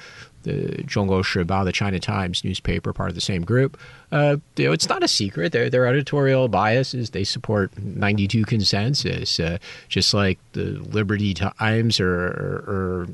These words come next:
Minshi, Formosa News, uh, lean towards Taiwan independence. I mean, if you don't like it, change the channel. Uh, yeah, so, uh, again, I, I just think, like, that this is, uh, uh, it's, it's like campaign mode. We're in perpetual campaign mode. So, uh, every day we're gonna say,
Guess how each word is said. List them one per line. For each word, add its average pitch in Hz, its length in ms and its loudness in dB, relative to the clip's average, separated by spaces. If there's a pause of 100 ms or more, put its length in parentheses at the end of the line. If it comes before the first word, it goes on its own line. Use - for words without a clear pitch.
Minshi, 104 560 2
Formosa 104 480 -2
News, 113 240 -2 (400)
uh, 113 160 0
lean 117 240 4
towards 127 240 0
Taiwan 123 380 0
independence. 110 760 0
I 101 40 -4
mean, 101 80 0
if - 80 -4
you 104 40 -2
don't 107 180 -2
like 104 200 -4
it, 107 80 -6
change 107 300 -2
the 143 100 -6
channel. 104 480 -2 (400)
Uh, 95 480 0 (160)
yeah, 95 240 0
so, 107 320 4 (420)
uh, - 60 -4
again, 120 520 4
I, 107 240 2
I 110 40 0
just 120 220 0
think, 117 200 0
like, 101 220 2
that 101 260 0
this - 180 0
is, 95 240 0
uh, 95 260 2
uh, - 0 - (180)
it's, - 800 -6
it's - 180 0
like 110 140 0
campaign 160 600 2
mode. 90 260 -2
We're 101 140 -4
in 104 120 -2
perpetual 120 580 0
campaign 113 600 2
mode. 101 300 4
So, 92 400 2
uh, 90 180 0
every 98 220 0
day 98 220 2
we're 90 100 0
gonna 90 160 -2
say, 87 320 -2